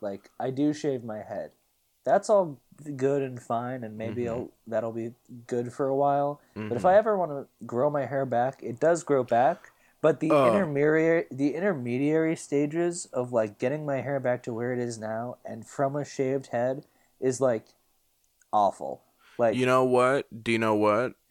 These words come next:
Speaker 1: What do I, what?
Speaker 2: Everyone says that. That's what everyone is. Everyone. It's, it's like, I mean, and you know what? It's not wrong. You're right. The intermediate stage sucks.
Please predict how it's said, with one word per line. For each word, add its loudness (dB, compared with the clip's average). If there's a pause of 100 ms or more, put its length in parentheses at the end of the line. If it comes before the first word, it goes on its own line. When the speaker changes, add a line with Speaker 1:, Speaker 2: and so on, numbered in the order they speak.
(220)
Speaker 1:
What 0
do 2
I, 2
what? -4 (280)
Speaker 2:
Everyone -2
says -8
that. -10 (300)
That's -8
what -2 (160)
everyone -2
is. -4 (640)
Everyone. -2 (220)
It's, -10 (100)
it's -10
like, -8 (540)
I 0
mean, 0
and 0
you 2
know 6
what? 4
It's -4
not 0
wrong. 0 (100)
You're -6
right. 2 (920)
The 0
intermediate 0
stage -2
sucks. 0